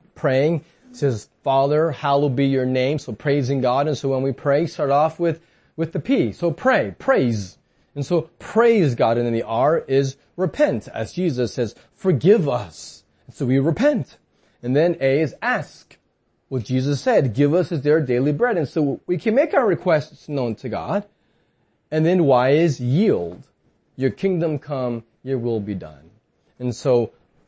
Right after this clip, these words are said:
praise, repent, ask, yield, pray. Simple acronym following Matthew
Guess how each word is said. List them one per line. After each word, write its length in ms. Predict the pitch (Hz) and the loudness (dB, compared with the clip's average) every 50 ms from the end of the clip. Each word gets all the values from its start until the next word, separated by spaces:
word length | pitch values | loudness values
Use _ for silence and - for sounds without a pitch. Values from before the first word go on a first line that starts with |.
| _ _ _ _ | _ _ _ _
praise, 520 | - 185 170 170 165 156 151 143 131 - _ - | 2 6 6 6 6 4 2 0 -4 -8 _ -8
repent, 540 | 135 127 - - 156 143 135 123 - - _ _ _ _ _ | -8 -6 -6 -4 -4 -4 -4 -4 -6 -10 _ _ _ _ _
ask, 400 | 127 123 123 123 - - - _ _ - | -10 -8 -8 -8 -10 -14 -20 _ _ -10
yield, 420 | 123 135 139 139 135 123 107 - | -6 -2 0 0 0 0 -2 -8
pray. 340 | - - 143 135 131 123 107 | -8 -4 -2 0 0 0 -2
Simple 300 | - - 170 147 135 - | -4 -6 -8 -6 -6 -4
acronym 600 | 139 143 143 - - 160 139 135 135 131 131 127 - _ _ _ _ _ _ _ _ _ _ _ _ | -4 -4 -4 -4 -6 -6 -4 -2 -2 -2 -2 -4 -8 _ _ _ _ _ _ _ _ _ _ _ _
following 800 | - 160 151 156 156 160 147 143 147 143 139 135 131 127 113 - _ _ _ _ _ _ _ _ _ _ _ _ _ | -4 0 0 2 2 2 2 2 2 2 2 2 0 0 -4 -6 _ _ _ _ _ _ _ _ _ _ _ _ _
Matthew 680 | - 117 127 139 139 143 139 - - 147 131 123 117 | -6 -2 0 0 0 0 -2 -4 -6 -4 -4 -4 -4